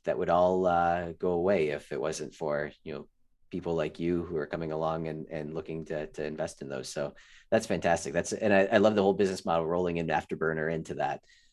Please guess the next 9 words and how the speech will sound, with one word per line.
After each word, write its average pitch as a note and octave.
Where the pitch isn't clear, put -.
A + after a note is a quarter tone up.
you D#2+
know, C#2+
into D#2
that D2
acquisition D2
process. -
That -
fantastic, D2+
fantastic. -